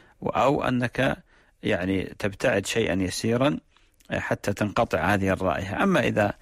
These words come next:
كانت الرائحة يسيرة وبإمكانك أن تضع منديلاً على أنفك أو تضع عمامتك مثلًا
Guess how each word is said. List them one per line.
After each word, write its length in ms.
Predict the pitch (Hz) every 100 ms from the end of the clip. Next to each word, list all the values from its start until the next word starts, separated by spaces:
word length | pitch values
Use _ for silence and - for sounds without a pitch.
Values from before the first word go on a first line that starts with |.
| - - - -
كانت 360 | 143 131 107
الرائحة 400 | 110 117 - 92
يسيرة 480 | 98 98 - 104 98
وبإمكانك 840 | 92 95 82 110 - 123 104 92 -
أن 180 | 95
تضع 420 | - 110 92 87 92 - - - _ -
منديلاً 600 | 101 98 110 101 92 78
على 220 | 90 76
أنفك 360 | 101 - 95 82
أو 220 | 80 90
تضع 300 | - 101 80
عمامتك 720 | 87 104 104 95 92 95 -
مثلًا 460 | 104 98 92 92